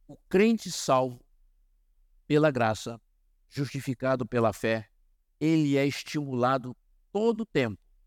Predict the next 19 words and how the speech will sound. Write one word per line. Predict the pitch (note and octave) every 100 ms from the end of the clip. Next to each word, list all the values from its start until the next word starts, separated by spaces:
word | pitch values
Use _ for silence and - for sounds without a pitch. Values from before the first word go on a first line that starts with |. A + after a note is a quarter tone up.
| _ _ -
a | A2+
permanecer | - _ - G#3+ F3+ D#3+ C#3 B2 - D3 D#3+ D#3 - _ _ _ -
nessa | C#3 D#3 - - C3+
condição | C3 B2 A2+ - - C3 C3+
de | C3+ A#2
salvo. | G#2 - F2+ E2 D#2+ _ _ _ _ _ _ _ _ _ _ _ _ _ _
E | C3+
a | D3
permanência | - A3 A#3 G3+ D#3+ D3+ E3 C3+ - G#2+ E2 - _ _ _ _ -
nessa | D3+ E3+ - C#3+
condição | B2+ B2 A#2 - A2
de | B2
salvo, | - B2 C3 C#3+ C#3+ _ _ _ -
ela | C3 C3
se | C3+
dá | B2 C#3
pelo | D#3+ D#3+
processo | - E3+ D3+ - E3 D#3+ - D#3
diário | B2+ F#3+ E3+ C#3 C#3+ D3